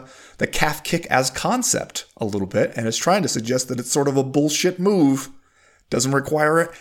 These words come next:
skill, balance, or flexibility or anything. Are you fucking kidding me, man? Can't you just let some things be about other people?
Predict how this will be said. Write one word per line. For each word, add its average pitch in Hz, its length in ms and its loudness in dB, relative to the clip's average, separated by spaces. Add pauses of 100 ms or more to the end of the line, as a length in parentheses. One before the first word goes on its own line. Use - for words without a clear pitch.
(120)
skill, 190 520 2
balance, 170 460 0
or 143 180 2
flexibility 147 760 0
or 139 180 2
anything. 107 720 0 (640)
Are 311 80 0
you 349 120 6
fucking 320 340 0
kidding 254 240 2
me, 247 100 2
man? 233 300 0
Can't 294 220 2
you 320 80 2
just 233 220 2
let 220 260 2
some 214 180 2
things 202 320 0
be 165 160 0
about 190 320 4
other 165 240 2
people? 185 540 -4